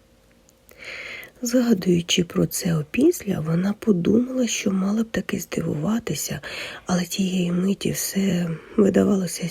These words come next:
цілком звичайним. Та коли кролик раптом добув із нагрудної кишеньки годинника і, зиркнувши на нього, поспішив далі,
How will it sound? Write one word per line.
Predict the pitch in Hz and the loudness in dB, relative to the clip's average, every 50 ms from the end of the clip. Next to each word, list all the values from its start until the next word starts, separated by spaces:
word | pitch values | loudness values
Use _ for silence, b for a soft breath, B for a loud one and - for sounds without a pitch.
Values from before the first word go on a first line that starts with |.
| - - - | -6 -10 -12
цілком | - - - 151 156 143 - - - 220 233 254 | -12 -6 -6 -6 -6 -6 -10 -10 -8 -8 -8 -8
звичайним. | 262 - 247 233 - - - - 170 156 151 151 170 160 - - - _ _ _ _ _ _ _ _ _ _ _ _ B B B B B B B B B B - | -8 -6 -6 -6 -4 -4 -6 -4 -4 -6 -6 -8 -10 -12 -16 -18 -20 _ _ _ _ _ _ _ _ _ _ _ _ B B B B B B B B B B -6
Та | - - - | -6 -6 -4
коли | - - - 175 202 240 294 | -2 -2 0 4 4 4 4
кролик | - - - 233 247 269 277 233 165 151 143 - - | 4 2 2 4 6 6 6 6 4 2 0 -2 -4
раптом | 143 156 185 220 - - - 170 160 160 151 | -2 -2 -2 -4 -6 -6 -6 -4 -2 -2 -2
добув | 147 - 202 208 196 214 233 208 202 - - | 0 2 2 2 2 2 2 0 0 0 -4
із | 190 170 - | -4 -2 0
нагрудної | 185 185 190 202 - 220 214 247 254 254 233 | -2 -2 -2 2 2 4 4 4 4 4 2
кишеньки | 220 - 214 214 - - 247 247 233 - - 180 | 2 2 0 -2 -2 -4 -6 -8 -10 -6 -4 -4
годинника | 165 - - - 139 - - - 220 254 226 202 175 160 - - - | -4 -2 -2 -2 -2 0 2 4 4 4 4 2 2 0 -2 -4 -4
і, | - 139 147 | -4 -4 -4
зиркнувши | 147 - 165 156 - - 147 - 185 156 139 - - - - | -6 -6 -2 -2 -2 -2 0 0 0 0 0 -2 -4 -4 -4
на | 151 143 143 | -2 -2 0
нього, | 160 180 180 190 175 156 151 143 | 0 0 -2 -2 -4 -4 -6 -8
поспішив | - - - - - - - 151 - - - 151 143 143 - - | -6 -8 -10 -10 -10 -10 -6 -6 -6 -4 -4 -6 -10 -8 -6 -4
далі, | - 165 233 330 349 294 226 160 | -4 -2 0 2 2 2 0 -2